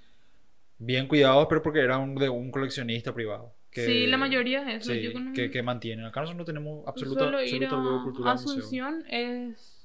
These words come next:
Speaker 2: son la mayoría así de gente que coleccionó toda su vida y dice, "Bueno, ya no sé qué hacer", entonces abren la puerta de su casa.
Speaker 1: Así es, así mismo, así
Speaker 2: Y así suele ser,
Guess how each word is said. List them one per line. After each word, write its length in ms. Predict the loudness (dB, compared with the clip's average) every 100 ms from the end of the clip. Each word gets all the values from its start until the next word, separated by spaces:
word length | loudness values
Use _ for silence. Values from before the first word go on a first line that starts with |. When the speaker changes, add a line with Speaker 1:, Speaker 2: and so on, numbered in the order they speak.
| -12
Speaker 2:
son 160 | -8 -6
la 80 |
mayoría 380 | -4 -4 -2 -2
así 220 | -2 0
de 100 | 0
gente 280 | 0 0 0
que 80 | 2
coleccionó 400 | 2 2 2 2
toda 140 | 2
su 120 | 2 0
vida 140 | 0
y 80 | 0
dice, 120 | -2
"Bueno, 220 | -4 -6 -6
ya 120 | -6
no 100 | -6
sé 120 | -6
qué 60 | -6
hacer", 180 | -4 -4
entonces 420 | -6 -8 -8 -10 -8 -2
abren 240 | 0 0
la 100 | -4
puerta 140 | -6
de 60 | -10
su 120 | -8
casa. 320 | -8 -8 -10 -14 -6 0
Speaker 1:
Así 320 | 0 0 -2
es, 140 | -4 -8
así 160 | -8
mismo, 300 | -8 -10 -12 -10
así 200 | -4 -4
Speaker 2:
Y 20 |
así 720 | -4 -4 -4 -4 -6 -8 -10
suele 340 | -8 -6 -4
ser, 240 | -4 -6